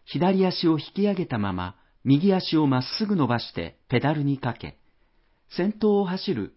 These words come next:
コーナー出口の選手は、右足を胸まで引き上げ、ペダルを踏み込んでいます。後方には他チームの選手の集団が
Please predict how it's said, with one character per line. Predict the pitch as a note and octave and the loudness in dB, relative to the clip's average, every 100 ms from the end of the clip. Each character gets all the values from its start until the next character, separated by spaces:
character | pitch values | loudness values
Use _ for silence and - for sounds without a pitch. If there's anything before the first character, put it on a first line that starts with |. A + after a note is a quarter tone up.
| _ | _
コ | - G#3+ | 0 2
ー | |
ナ | G3+ C#3 | 2 0
ー | |
出 | G#2+ F3 | 0 -2
口 | F3 C#3 | -2 -2
の | G#2 | -2
選 | - A#2+ A2 - | -2 -4 -4 -6
手 | |
は、 | F2+ E2+ _ _ _ A#2+ | -8 -8 _ _ _ 2
右 | D3 F#3+ | 4 4
足 | F3 - D3+ | 0 0 2
を | C3 - - | 2 0 2
胸 | C3+ F#3 | 4 6
ま | G#3 | 4
で | E3 | 2
引 | A#2+ - | -4 -6
き | C3+ | -4
上 | B2+ A2+ | -2 -4
げ、 | F2+ E2+ _ _ | -8 -14 _ _
ペ | - | -2
ダ | B2+ F#3 | 0 0
ル | D#3+ | 2
を | C#3+ | 0
踏 | - | 2
み | B2 E3 | 2 2
込 | F#3+ | 0
ん | F3 | -2
で | B2 | -4
い | F2+ | -6
ま | E2+ | -6
す。 | - - _ _ _ _ _ _ _ _ _ _ _ _ - | -12 -20 _ _ _ _ _ _ _ _ _ _ _ _ 0
後 | E3+ | 0
方 | G3+ G3 G3 | 2 -2 0
に | F#3+ | 0
は | A2 G2+ - _ | -2 -4 -10 _
他 | - C3+ | 0 0
チ | - | 2
ー | A3 | 2
ム | G3 | 2
の | C#3 A#2+ | 2 0
選 | - E3+ | -2 -2
手 | - B2 | -2 -4
の | G#2 | -4
集 | - B2 | -4 -4
団 | B2+ A#2 | -2 -2
が | A2 G2 | -2 -6